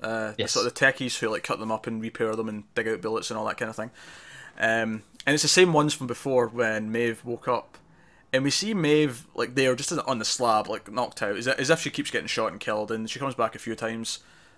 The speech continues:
Speaker 1: throughout the episode. But we see this, uh, this subplot of one of them is trying to train himself to be a programmer, or one of the people who works with the, the computers and the hosts,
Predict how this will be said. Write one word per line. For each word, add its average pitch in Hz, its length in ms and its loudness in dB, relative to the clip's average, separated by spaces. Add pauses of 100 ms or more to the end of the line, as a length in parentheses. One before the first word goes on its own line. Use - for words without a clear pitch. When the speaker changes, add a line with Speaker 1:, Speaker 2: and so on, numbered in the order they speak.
Speaker 1:
throughout 117 240 -2
the 101 100 -2
episode. 113 440 -4 (1200)
But 139 100 0
we 139 60 0
see 156 160 4
this, 151 240 4
uh, 117 320 2 (520)
this 123 220 0
subplot 117 500 0
of 113 180 -8 (100)
one 123 180 -2
of 127 80 4
them 120 280 0 (920)
is 123 300 0 (720)
trying 214 280 6
to 220 60 -6
train 143 200 4
himself 175 380 2
to 156 60 -6
be 131 100 -4
a 117 40 2
programmer, 147 680 0
or 131 100 4
one 135 160 2
of 135 60 2
the 131 60 -2
people 123 240 -8
who 117 120 -2
works 117 260 0
with 113 140 0
the, 107 200 0
the 104 80 -6
computers 117 440 -2
and 113 80 -4
the 113 60 -6
hosts, 123 460 -4